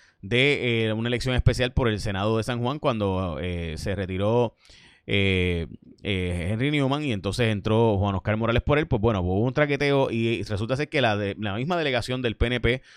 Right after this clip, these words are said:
fue la de la Comisión Estatal de Elecciones, fue la que denunció esto para ser investigado y encontraron que había habido ma-, una manipulación del voto por correo. Ujú.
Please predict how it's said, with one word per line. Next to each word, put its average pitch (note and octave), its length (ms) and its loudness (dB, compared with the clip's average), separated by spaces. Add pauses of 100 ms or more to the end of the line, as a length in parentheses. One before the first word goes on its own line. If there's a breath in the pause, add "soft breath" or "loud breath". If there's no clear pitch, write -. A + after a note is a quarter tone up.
(140)
fue A2+ 180 2
la A2+ 140 4
de G#2+ 140 0
la G2 120 -2
Comisión F#2+ 240 -6
Estatal A#2 240 0
de A#2 60 -4
Elecciones, A2+ 320 -6
fue A2+ 160 0
la A#2+ 100 2
que A#2+ 140 -2
denunció G#2+ 460 -2
esto B2+ 200 0
para A#2 160 2
ser A2 140 -2
investigado C3+ 520 0
y C#3+ 40 0
encontraron G#2+ 500 -2
que A#2 80 -2
había A2 160 0
habido A2+ 300 0
ma-, G#2 240 -4
una A2 180 -4
manipulación A2+ 640 0
del G2+ 120 -4
voto A#2+ 340 -2
por B2+ 320 2 (400 loud breath)
correo. G2 680 0 (360)
Ujú. F2+ 440 -6